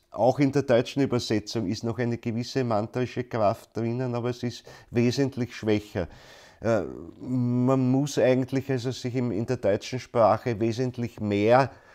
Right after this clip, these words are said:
anstrengen im Grunde, um den mantrischen Charakter, das heißt die Wirkung durch den Klang, durch die Klangschwingung herauszuholen, ist,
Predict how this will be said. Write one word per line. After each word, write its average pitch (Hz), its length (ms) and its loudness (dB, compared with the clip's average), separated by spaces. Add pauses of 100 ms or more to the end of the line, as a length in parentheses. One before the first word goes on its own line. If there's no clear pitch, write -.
(180)
anstrengen 127 880 2
im 131 220 -2
Grunde, 135 580 2 (240)
um 123 160 -4
den 127 200 2
mantrischen 127 720 0
Charakter, 113 640 2
das - 240 -6
heißt 117 280 0
die 113 140 -4
Wirkung 135 520 -2
durch - 180 -8
den 117 220 -4
Klang, 117 540 0
durch - 180 -6
die 127 100 -4
Klangschwingung 123 880 -2
herauszuholen, 117 960 0 (480)
ist, - 380 -6